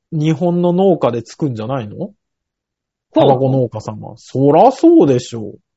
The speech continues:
Speaker 2: 加熱式タバコを作る専用のすごい、すごい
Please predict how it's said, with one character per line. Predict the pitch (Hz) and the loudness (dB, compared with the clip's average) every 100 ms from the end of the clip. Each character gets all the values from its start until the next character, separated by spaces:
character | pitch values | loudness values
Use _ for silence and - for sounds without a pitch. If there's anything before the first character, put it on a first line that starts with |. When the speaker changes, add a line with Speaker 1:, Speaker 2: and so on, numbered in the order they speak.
| _ _ _ _ _ _ _ | _ _ _ _ _ _ _
Speaker 2:
加 | - 180 | -6 -2
熱 | 214 214 226 | -2 -4 -6
式 | - 190 | -2 -2
タ | 233 | 0
バ | 208 | -2
コ | 196 160 | -2 -4
を | 131 | -4
作 | - 165 | -6 -2
る | 127 107 - _ | -2 -2 -6 _
専 | 202 208 | -2 0
用 | 208 208 | 0 0
の | 214 196 | 0 -2
す | - 190 | -4 -2
ご | 254 | 0
い、 | 262 - | 0 -4
す | - - | -8 -6
ご | 202 339 | -2 0
い | 269 - | 0 -4